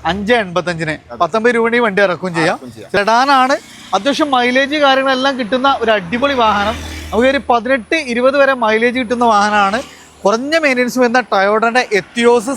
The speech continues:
Speaker 1: സെഡാൻ ഇല്ലേ? ഇതൊരു അതർ സ്റ്റേറ്റ് വെഹിക്കിൾ ആണ് വരുന്നത് ഇല്ലേ?
Speaker 2: അതെ.
Speaker 1: എങ്ങനെയായിരുന്നു മോഡൽ കാര്യങ്ങളൊക്കെ വരുന്നത്?
Speaker 2: ഇത് രണ്ടായിരത്തി പതിമൂന്ന് മോഡൽ.
Speaker 1: ആ.
Speaker 2: ആക്സിഡന്റ്, റീപ്ലേസ്മെന്റ് കാര്യങ്ങളൊന്നുമില്ല.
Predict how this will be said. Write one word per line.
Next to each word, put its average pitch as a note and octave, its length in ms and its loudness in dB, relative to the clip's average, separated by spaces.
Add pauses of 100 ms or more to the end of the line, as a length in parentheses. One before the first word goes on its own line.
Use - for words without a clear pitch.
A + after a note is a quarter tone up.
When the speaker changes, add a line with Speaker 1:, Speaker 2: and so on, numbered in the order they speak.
(100)
Speaker 1:
സെഡാൻ F#3+ 440 2
ഇല്ലേ? E3 180 2
ഇതൊരു - 540 -6
അതർ B3+ 260 2
സ്റ്റേറ്റ് D4 280 0
വെഹിക്കിൾ D4+ 260 2
ആണ് B3 160 2
വരുന്നത് F3+ 260 0
ഇല്ലേ? F3+ 380 -2
Speaker 2:
അതെ. C3+ 160 -8
Speaker 1:
എങ്ങനെയായിരുന്നു D4 600 0
മോഡൽ B3 420 2
കാര്യങ്ങളൊക്കെ A3 440 0
വരുന്നത്? F3 240 -2
Speaker 2:
ഇത് E3 60 -2
രണ്ടായിരത്തി F3 540 -2
പതിമൂന്ന് E3 480 -4
മോഡൽ. D3 380 -4 (160)
Speaker 1:
ആ. D#3 100 -2
Speaker 2:
ആക്സിഡന്റ്, E3 400 -8
റീപ്ലേസ്മെന്റ് D3 540 -12
കാര്യങ്ങളൊന്നുമില്ല. B2+ 840 -10